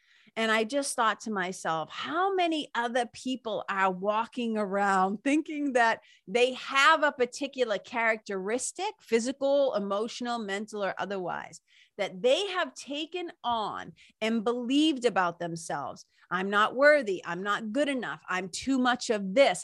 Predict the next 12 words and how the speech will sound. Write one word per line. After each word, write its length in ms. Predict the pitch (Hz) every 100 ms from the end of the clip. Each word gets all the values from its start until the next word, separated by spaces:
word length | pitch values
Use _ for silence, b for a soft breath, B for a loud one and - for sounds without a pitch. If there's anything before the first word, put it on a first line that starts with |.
| -
I'm 280 | 190 196 202
not 240 | 202 214
enough 280 | 214 208 202
of 300 | 196 180 165
that. 320 | 196 277 202 - B B -
I'm 260 | 196 190
not 280 | 190 202 -
lovable. 680 | 220 262 254 233 175 156 -
I'm 240 | 170 180
stupid. 720 | 196 - - 277 254 190 165 -
I'm 340 | 170 175 208
bl-," 100 | 226